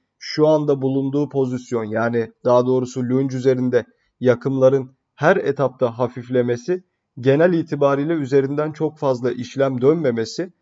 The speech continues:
yani düzeltme etabında olması dolayısıyla yatırımcının da, e, talebinin bulunmamasından kaynaklanıyor. Daha çok düştükten sonra akümülasyona başladıktan ve yeniden kalkış etabında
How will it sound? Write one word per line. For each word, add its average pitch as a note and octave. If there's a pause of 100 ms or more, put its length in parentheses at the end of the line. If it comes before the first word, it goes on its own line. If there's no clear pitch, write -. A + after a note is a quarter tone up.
(200)
yani C#3+
düzeltme B2+
etabında C3
olması A#2+
dolayısıyla C#3
yatırımcının C#3
da, E3+ (280)
e, B2
talebinin D3+
bulunmamasından B2
kaynaklanıyor. A#2 (460)
Daha D#3+
çok F3 (440)
düştükten D3
sonra D3
akümülasyona C3
başladıktan C#3
ve A#2+
yeniden C#3
kalkış B2+
etabında B2